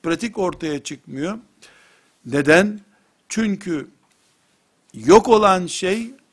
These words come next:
ashabta var olup da veya ondan sonraki nesillerde, hatta Çanakkale'de bile var olup da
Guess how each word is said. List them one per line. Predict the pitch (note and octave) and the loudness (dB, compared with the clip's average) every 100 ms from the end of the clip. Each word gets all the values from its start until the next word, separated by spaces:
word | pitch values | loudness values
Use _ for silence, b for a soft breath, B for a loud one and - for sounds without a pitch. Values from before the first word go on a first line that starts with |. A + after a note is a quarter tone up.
| - | -2
ashabta | D#3 - F#3 F3+ F#3+ E3 | -2 0 -4 -2 -2 4
var | F#3+ F#3 | 6 6
olup | F3 D#3+ D3 - | 4 -2 -8 -12
da | C3+ A2 _ _ _ _ _ - | -12 -12 _ _ _ _ _ -6
veya | A#2+ C#3+ | 0 2
ondan | D3+ E3+ E3+ | 2 0 -2
sonraki | E3+ D#3+ D#3 D#3 | -2 -4 -4 -4
nesillerde, | D#3 D3 D#3 D3+ D3 C#3 C#3 - _ | -4 -4 -4 -2 -2 -2 -4 -6 _
hatta | G#3 - A#3 A3 | -6 0 2 2
Çanakkale'de | G#3+ G#3+ G#3+ - D3+ B2+ A#2 | 2 4 4 2 0 0 -4
bile | G2+ F#2+ E2 _ _ _ _ _ - | -8 -12 -16 _ _ _ _ _ 0
var | C#3+ F3+ F#3 | 6 6 6
olup | F3 E3 - | 0 -4 -6
da | B2+ G#2 | -10 -10